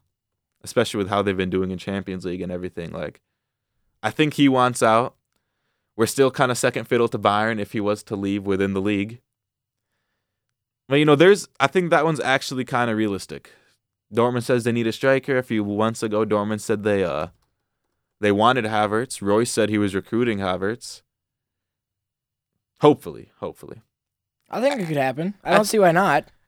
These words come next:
Speaker 1: And then the third one, the man we just talked about. I mean, Haaland's in the Australian Bun-, uh, Austrian Bundesliga with our R B Salzburg,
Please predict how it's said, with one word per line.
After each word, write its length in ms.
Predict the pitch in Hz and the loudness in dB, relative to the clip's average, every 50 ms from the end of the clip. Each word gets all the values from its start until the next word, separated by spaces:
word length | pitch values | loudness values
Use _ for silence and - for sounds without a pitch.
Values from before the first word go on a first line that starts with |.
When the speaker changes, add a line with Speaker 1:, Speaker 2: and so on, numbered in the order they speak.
| _ _ | _ _
Speaker 1:
And 120 | 151 165 180 | -2 0 0
then 120 | 196 180 | 0 -2
the 80 | 170 165 | -4 -4
third 260 | - 196 208 220 196 | -2 2 4 4 4
one, 280 | 160 135 139 175 208 - - - | 4 0 -2 -4 -6 -12 -14 -14
the 100 | 113 107 | -10 -8
man 200 | 113 113 110 107 | -6 -6 -6 -6
we 80 | 107 | -6
just 160 | 101 101 - | -8 -10 -8
talked 260 | - 101 95 101 - 117 | -8 -8 -8 -8 -10 -10
about. 300 | 107 110 131 151 - _ _ _ _ _ _ _ _ _ _ _ _ _ - | -10 -10 -10 -10 -14 _ _ _ _ _ _ _ _ _ _ _ _ _ -18
I 40 | 156 | -18
mean, 100 | 151 147 | -14 -4
Haaland's 440 | 156 165 180 180 180 175 160 131 | 0 0 2 2 2 0 0 0
in 100 | 135 127 | -2 -2
the 140 | 110 101 92 - _ _ _ _ | -2 -4 -4 -6 _ _ _ _
Australian 640 | - 120 120 - - - 131 123 120 113 110 107 101 98 | 2 2 2 2 2 4 6 6 6 6 6 4 2 2
Bun-, 160 | 101 101 101 - | 0 0 0 0
uh, 140 | 104 107 - - | 0 -2 0 4
Austrian 640 | 113 123 131 127 - - - 101 92 92 90 90 87 | 4 4 4 4 0 -6 -6 -6 -6 -4 -4 -4 -4
Bundesliga 600 | 95 95 95 90 - - 82 73 - 85 104 117 _ _ _ _ _ _ _ _ _ _ _ _ | -4 -4 -4 -6 -8 -10 -10 -10 -8 -10 -10 -12 _ _ _ _ _ _ _ _ _ _ _ _
with 120 | 95 92 92 | -10 -6 -6
our 340 | 92 95 92 80 - 95 - _ _ _ _ _ _ _ _ - - _ _ _ | -4 -4 -6 -6 -8 -12 -20 _ _ _ _ _ _ _ _ -20 -20 _ _ _
R 180 | - 101 101 95 | 0 0 0 2
B 100 | 95 95 | 0 -4
Salzburg, 640 | - - 95 92 95 90 92 92 95 107 113 120 | -4 -4 -4 -4 -4 -4 -4 -2 -2 -2 -4 -6